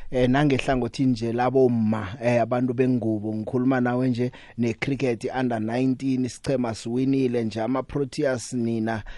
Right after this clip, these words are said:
niyilinde i-quad series, nicalwe ibhigiri yephasi. Eh, kuyini esingakwenza ukukuthi imidlalo le ithuthuke, ikhu-, yaziwe, woke umuntu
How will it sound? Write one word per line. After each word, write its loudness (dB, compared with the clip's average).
niyilinde 0
i-quad -2
series, -2
nicalwe -2
ibhigiri -2
yephasi. 0
Eh, 4
kuyini 2
esingakwenza 0
ukukuthi 0
imidlalo 2
le 0
ithuthuke, -2
ikhu-, -6
yaziwe, 2
woke 6
umuntu 2